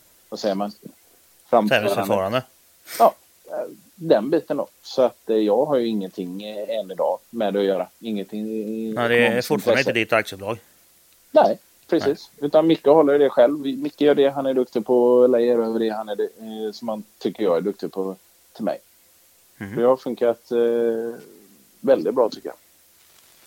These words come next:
Speaker 2: Ja, det tycker vi som kör också.
Speaker 1: Ja, det är perfekt.
Speaker 2: Det funkar.
Speaker 1: Det, det är det som är det viktigaste. Så det, det är egentligen...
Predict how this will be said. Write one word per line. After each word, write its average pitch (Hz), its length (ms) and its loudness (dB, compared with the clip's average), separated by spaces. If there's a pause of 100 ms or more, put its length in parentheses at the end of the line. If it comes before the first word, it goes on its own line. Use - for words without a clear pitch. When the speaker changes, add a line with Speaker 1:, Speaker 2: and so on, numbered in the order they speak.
(540)
Speaker 2:
Ja, 127 420 0
det 117 100 2
tycker 147 240 -2
vi 160 100 -2
som 156 140 -4
kör 139 180 4
också. 110 280 -2 (880)
Speaker 1:
Ja, 160 240 2
det 139 100 2
är 160 40 -2
perfekt. - 640 -2 (240)
Speaker 2:
Det 143 60 -20
funkar. 131 400 -6 (840)
Speaker 1:
Det, 117 720 0 (220)
det 127 140 -4
är 127 40 -2
det 120 180 -4
som 117 160 -6
är 113 40 2
det 113 60 0
viktigaste. - 460 -2 (1500)
Så - 140 2
det, 190 280 6 (180)
det 156 140 0
är 196 100 8
egentligen... 185 500 2